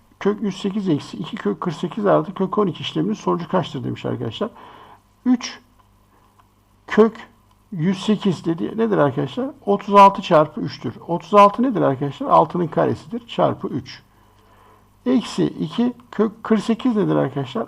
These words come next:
On altı ile üçün çarpımıdır. On altı nedir arkadaşlar? Dördün karesidir. On altı ile üçün çarpımı yani. Artı on iki nedir arkadaşlar?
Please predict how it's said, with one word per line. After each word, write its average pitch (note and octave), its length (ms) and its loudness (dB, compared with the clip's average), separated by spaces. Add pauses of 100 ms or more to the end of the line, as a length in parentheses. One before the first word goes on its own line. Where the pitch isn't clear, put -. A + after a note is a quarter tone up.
On F#3+ 140 2
altı F3 280 4
ile F3+ 80 -2
üçün D#3+ 260 -4
çarpımıdır. B2+ 680 -6
On A#3 160 0
altı G#3+ 240 4
nedir A3 200 -2
arkadaşlar? C3+ 580 -2
Dördün C#3 300 2
karesidir. - 540 -6
On G3 140 0
altı D#3+ 260 0
ile D3+ 80 -4
üçün D3+ 240 -4
çarpımı C3 440 -6
yani. - 260 -12 (560)
Artı B3+ 500 2 (320)
on B3+ 160 4
iki A#3+ 220 2
nedir A#3+ 200 2
arkadaşlar? D3+ 600 0